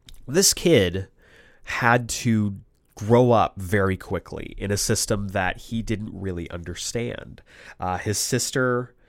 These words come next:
went into the system and went to a boarding school while he stayed on base and got into the military effort.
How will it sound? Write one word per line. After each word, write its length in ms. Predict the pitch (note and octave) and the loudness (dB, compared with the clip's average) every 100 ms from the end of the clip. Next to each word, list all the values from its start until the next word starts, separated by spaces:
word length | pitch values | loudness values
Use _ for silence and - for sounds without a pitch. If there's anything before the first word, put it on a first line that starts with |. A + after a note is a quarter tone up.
| _ - | _ -6
went 340 | F#2 G2+ F#2+ | -2 0 -2
into 200 | G2+ F#2 | -6 -8
the 120 | - | -6
system 680 | - F3+ - - D#3+ D#3+ D#3 _ _ _ _ _ _ _ _ _ _ | 0 2 2 2 2 0 -12 _ _ _ _ _ _ _ _ _ _
and 180 | F#2+ F#2 | -8 -6
went 240 | F#2+ G2 - | -4 -6 -6
to 220 | - F2 | -8 -6
a 60 | |
boarding 360 | E2 B2+ C3 B2 | 0 0 0 -2
school 420 | - - A#2 A2+ | -6 -2 0 0
while 200 | F#2+ F#2 | 0 -2
he 360 | F2+ - C3 B2+ | -4 -2 0 0
stayed 440 | - - F#2+ F#2 | -2 -4 -4 -4
on 240 | F2+ F#2 F2+ | -4 -6 -4
base 500 | F#2+ G2 F#2 - - - | -2 -2 -4 -8 -10 -8
and 520 | F2+ F2 E2+ E2 E2 _ - - - | -6 -4 -6 -10 -16 _ -20 -20 -16
got 320 | - F2 A#2 - | -6 -2 -2 -2
into 760 | G#2 G#2 A#2 - - A2+ A#2+ B2+ | -6 -4 -6 -6 -2 0 2 -2
the 440 | A2 A2+ A#2+ B2+ | -4 -4 -2 -2
military 760 | A#2+ A#2 C3+ C3 - B2 C3+ C3 - | -2 -2 -2 -4 -4 -4 -2 -4 -4
effort. 580 | B2+ - - - - | -4 -4 -8 -8 -20